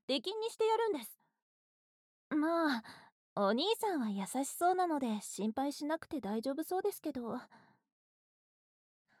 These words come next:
大丈夫ですよね。二人きりだからって、エッチな気分になったりしませんよね。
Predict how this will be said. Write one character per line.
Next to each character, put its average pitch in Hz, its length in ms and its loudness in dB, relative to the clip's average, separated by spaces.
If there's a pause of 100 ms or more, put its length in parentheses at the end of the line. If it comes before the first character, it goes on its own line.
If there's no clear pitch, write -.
(580)
大 277 480 -4
丈 320 400 -2
夫 277 60 -6 (1300)
で 240 140 -4
す - 220 -4
よ 190 200 -4
ね。 208 260 4 (2000)
二 254 140 4
人 269 100 6
き - 180 -2
り 277 140 6
だ 262 100 8
か 214 140 4
ら 208 80 2
っ 202 60 -2 (100)
て、 196 240 4 (580)
エ 320 100 10
ッ - 120 4
チ 285 140 6
な 214 100 10
気 - 160 -2
分 233 200 6
に 202 120 8
な 220 140 8
っ - 40 -4
た - 140 0
り 190 100 -2
し - 160 2
ま 233 140 6
せ 320 100 0
ん 320 120 6
よ 240 100 8
ね。 220 360 4